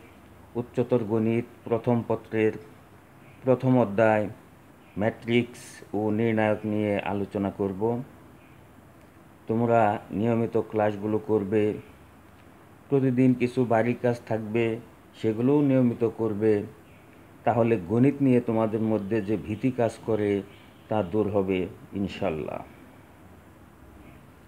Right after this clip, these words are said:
প্রথম অধ্যায়টি দুটি অনুশীলনী নিয়ে গঠিত, যার প্রথম অনুশীলনী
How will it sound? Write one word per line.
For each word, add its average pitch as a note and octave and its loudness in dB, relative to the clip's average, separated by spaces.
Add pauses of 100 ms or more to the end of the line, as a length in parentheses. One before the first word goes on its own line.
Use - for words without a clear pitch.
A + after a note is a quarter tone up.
(1200)
প্রথম D3 2
অধ্যায়টি C3 2 (1700)
দুটি C#3+ 2
অনুশীলনী B2+ 4
নিয়ে B2 8
গঠিত, A#2+ 2 (320)
যার G2+ 0 (140)
প্রথম A#2+ 0
অনুশীলনী A#2 -2